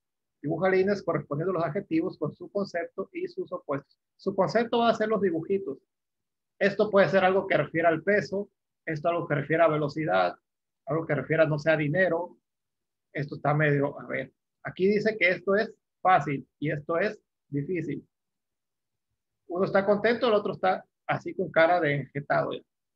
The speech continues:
Aquí dice easy, ya ven de hecho, fácil,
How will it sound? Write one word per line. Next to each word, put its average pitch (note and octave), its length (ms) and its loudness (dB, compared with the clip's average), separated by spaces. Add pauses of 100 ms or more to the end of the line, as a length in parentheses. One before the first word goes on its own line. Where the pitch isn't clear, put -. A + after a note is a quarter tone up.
(3500)
Aquí D3+ 180 0
dice G3 300 2
easy, F#3+ 320 -6
ya E3 120 2
ven D#3+ 120 0
de E3+ 220 -4
hecho, G#3 220 -8 (160)
fácil, F#3 460 -2